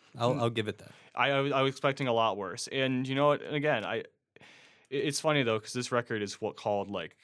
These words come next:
Speaker 2: Black Sabbath, like, featuring Tony Iommi or whatever.
Speaker 1: Mm.
Speaker 2: Like, Iommi wanted this to kinda be a solo project, but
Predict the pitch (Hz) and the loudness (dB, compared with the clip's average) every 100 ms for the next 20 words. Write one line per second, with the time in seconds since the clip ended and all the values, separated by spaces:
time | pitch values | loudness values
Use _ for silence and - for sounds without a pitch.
0 | - 208 202 - - 87 80 76 - 90 | -10 -4 -4 -4 -6 -8 -8 -14 -12 -12
1 | - 98 - 87 76 92 82 78 78 78 | -10 -10 -8 -10 -10 -10 -8 -8 -8 -10
2 | 73 71 65 69 71 76 80 90 _ - | -12 -12 -8 -8 -8 -10 -10 -14 _ -2
3 | 143 175 180 131 127 120 104 104 107 - | 2 4 2 4 4 4 0 -6 -8 -6
4 | 98 90 85 - 87 - - - 92 - | -6 -6 -10 -8 -8 -8 -10 -10 -14 -14
5 | 87 | -16